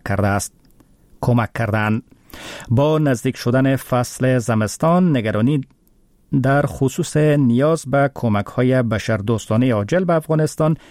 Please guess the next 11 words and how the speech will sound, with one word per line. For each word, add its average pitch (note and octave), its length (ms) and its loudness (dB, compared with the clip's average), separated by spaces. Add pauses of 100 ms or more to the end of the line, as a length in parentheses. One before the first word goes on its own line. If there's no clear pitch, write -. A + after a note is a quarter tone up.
(280)
دیگر A#2 340 0
هم D3 220 0
افزایش G2+ 520 -2
یافته G#2 280 -2
است. G2+ 280 -2 (500)
بانک B2+ 540 0
جهانی A#2 400 0
روز B2+ 260 0
جمعه A#2+ 380 0
گفت D#3+ 320 -2
که D3+ 240 2